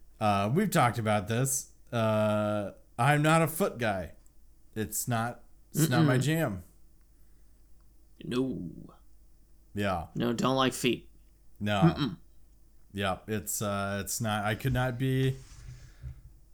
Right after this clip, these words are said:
Speaker 1: less sexually interested in anything. And also, I don't think I could be, like, uh, what are they called? A podiatrist?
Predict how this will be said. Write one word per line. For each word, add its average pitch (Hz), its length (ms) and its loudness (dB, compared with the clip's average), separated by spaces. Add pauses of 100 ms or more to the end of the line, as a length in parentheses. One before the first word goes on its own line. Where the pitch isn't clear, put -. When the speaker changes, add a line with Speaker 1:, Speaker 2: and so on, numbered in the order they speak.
(220)
Speaker 1:
less 135 360 4
sexually 151 500 4
interested 139 460 2
in 113 120 2
anything. 113 640 0
And 123 120 0
also, 165 360 2
I 143 40 2
don't 180 160 2
think 233 140 -2
I 247 60 2
could 196 180 -2
be, 165 180 0
like, 139 440 -2
uh, 110 300 2
what 127 140 -2
are 143 40 -2
they 139 60 -4
called? 117 200 0
A 98 160 -4
podiatrist? 156 840 -2